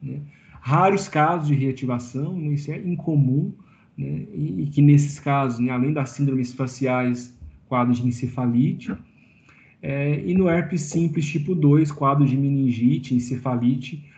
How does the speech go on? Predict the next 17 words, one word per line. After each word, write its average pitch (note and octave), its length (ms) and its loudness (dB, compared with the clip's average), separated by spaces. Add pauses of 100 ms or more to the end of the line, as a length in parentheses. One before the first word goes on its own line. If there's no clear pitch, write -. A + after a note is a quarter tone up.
(100)
além D3+ 440 4
de E3 320 -2
multiradiculopatia C#3+ 1400 0
e C3+ 100 0
mieloradiculopatia, B2+ 1400 0 (400)
que - 100 -2
são C3+ 200 4
descritos, D3 680 4
mas C#3+ 520 0 (320)
em C#3 140 2
ambos D3+ 340 0
os C#3 140 2
vírus, C3 560 0 (300)
é, D#3 80 -10
a C#3+ 60 -6
manifestação B2+ 680 0
periférica, C#3+ 960 0